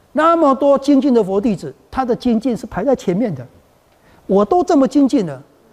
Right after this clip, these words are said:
我修行都修到这个程度了，天眼第一了，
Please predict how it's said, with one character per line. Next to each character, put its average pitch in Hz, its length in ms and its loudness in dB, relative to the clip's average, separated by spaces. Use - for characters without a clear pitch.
我 240 100 -2
修 392 320 0
行 233 220 0
都 320 100 2
修 - 240 0
到 370 160 -2
这 - 140 -2
个 - 80 -4
程 220 300 -2
度 330 160 0
了， 185 120 -4
天 349 240 -6
眼 208 140 0
第 262 180 2
一 262 60 0
了， 160 160 -8